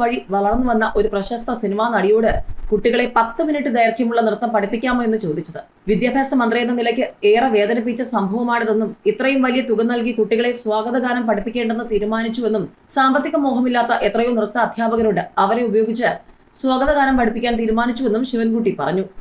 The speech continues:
സ്കൂൾ കലോത്സവങ്ങളിൽ പങ്കെടുത്ത നൃത്തത്തിൽ വിജയിച്ചത് കാരണമാണ് ഇവർ സിനിമയിലെത്തുന്നത്. ഇത്തരക്കാർ പിൻതലമുറയിലുള്ള കുട്ടികൾക്ക്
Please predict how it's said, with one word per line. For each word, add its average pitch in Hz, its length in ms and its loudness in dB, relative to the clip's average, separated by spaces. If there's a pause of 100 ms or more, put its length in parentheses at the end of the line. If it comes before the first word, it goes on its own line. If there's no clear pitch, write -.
സ്കൂൾ 311 320 2
കലോത്സവങ്ങളിൽ 302 680 2
പങ്കെടുത്ത 254 340 0 (100)
നൃത്തത്തിൽ 247 420 -2
വിജയിച്ചത് 247 460 -2
കാരണമാണ് 226 440 2 (120)
ഇവർ 220 100 -2 (140)
സിനിമയിലെത്തുന്നത്. 165 720 -2 (480)
ഇത്തരക്കാർ 240 380 2 (120)
പിൻതലമുറയിലുള്ള 262 800 0
കുട്ടികൾക്ക് 233 360 -2